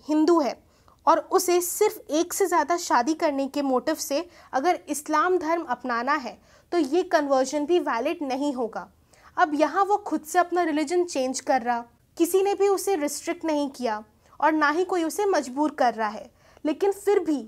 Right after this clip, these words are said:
ये कन्वर्जन इनवैलिड है, क्योंकि जिस रिलीजन में वो कन्वर्ट हो रहा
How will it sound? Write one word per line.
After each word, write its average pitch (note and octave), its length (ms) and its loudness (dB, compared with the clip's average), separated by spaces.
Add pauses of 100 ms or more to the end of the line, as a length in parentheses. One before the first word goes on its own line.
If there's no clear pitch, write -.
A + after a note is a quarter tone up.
(100)
ये E4 80 0
कन्वर्जन E4 580 -2 (100)
इनवैलिड C4+ 520 0
है, F4 160 -2 (320)
क्योंकि F4 380 0 (280)
जिस G4 240 0
रिलीजन D4 400 -2
में F#4+ 280 0 (120)
वो F4+ 80 0
कन्वर्ट D#4 600 2
हो D#4+ 140 -2
रहा - 180 -10